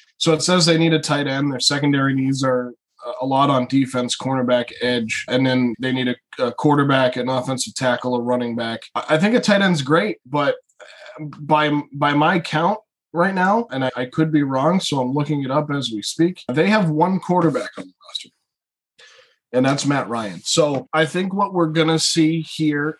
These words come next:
is they are either going to go Kyle Pitts and go with the status quo where everybody's saying that they're gonna go,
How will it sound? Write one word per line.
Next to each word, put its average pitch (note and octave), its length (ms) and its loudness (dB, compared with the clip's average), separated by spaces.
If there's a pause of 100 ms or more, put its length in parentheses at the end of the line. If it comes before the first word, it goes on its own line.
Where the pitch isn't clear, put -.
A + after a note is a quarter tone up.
is B2+ 720 -4
they C#3 600 -2 (100)
are C#3 220 0
either D#3+ 280 4
going D3+ 520 2
to C#3 160 0
go C3+ 260 0
Kyle D#3 380 2
Pitts D3 320 -2
and C3+ 120 -4
go C3 140 -4
with C#3 160 -4
the D#3 100 -4
status D3+ 480 0
quo D3 280 0
where C#3 240 0
everybody's D3 580 -2
saying D3+ 360 0
that D3 120 0
they're D#3 100 0
gonna D3+ 280 0
go, A#2+ 280 -6